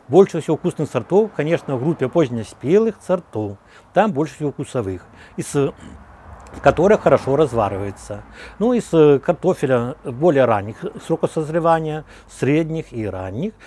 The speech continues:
э, хорошо разваривается бриз, хорошо разваривается скарб, гала, э, и орхидея. Эти, э, сорта хорошо развариваются. Ну,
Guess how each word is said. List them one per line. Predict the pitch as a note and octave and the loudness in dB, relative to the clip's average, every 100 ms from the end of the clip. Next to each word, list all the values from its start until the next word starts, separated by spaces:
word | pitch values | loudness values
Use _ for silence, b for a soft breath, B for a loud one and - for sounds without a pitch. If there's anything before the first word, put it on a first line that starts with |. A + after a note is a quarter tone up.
| B - | B -4
э, | C#3 | -2
хорошо | B2+ D#3 F3 F3+ | 0 0 0 0
разваривается | D3+ B2 C3 A#2 G#2+ G#2 - F#2+ | 0 2 0 0 -2 -6 -8 -10
бриз, | E2 F#2+ D#3+ G3 - B B - | -8 -4 -4 -6 -16 B B -6
хорошо | C#3+ - D3+ | -6 -2 -2
разваривается | C3 A#2+ A#2 G#2 G2+ - | -2 -2 -2 -2 -6 -8
скарб, | F#2 - F2+ A#2+ F#3 G3 - F#2+ - | -16 -12 0 4 4 2 -6 -14 -12
гала, | F2+ A#2+ E3 F#3+ G3 G3+ - - - - - - - - - | 0 6 8 8 4 0 -8 -20 -20 -20 -20 -20 -20 -20 -14
э, | A#2+ B B - | -14 B B -4
и | D#3 F#3+ | -2 0
орхидея. | D#3 D3 D#3+ A2 G2 F#2 F#2+ b b - | 0 0 -4 -2 -6 -6 -12 b b -2
Эти, | F3 - F3+ B2+ | -2 -2 -4 -4
э, | F3 | -6
сорта | - A#2 - D3 A3 | -8 -8 0 0 0
хорошо | - A#2+ - D3 | -2 -4 -4 -4
развариваются. | D3+ G#2 F#2 F#2 F#2+ - G2 | -4 -4 -6 -8 -12 -16 -14
Ну, | G3 A3+ | -6 -6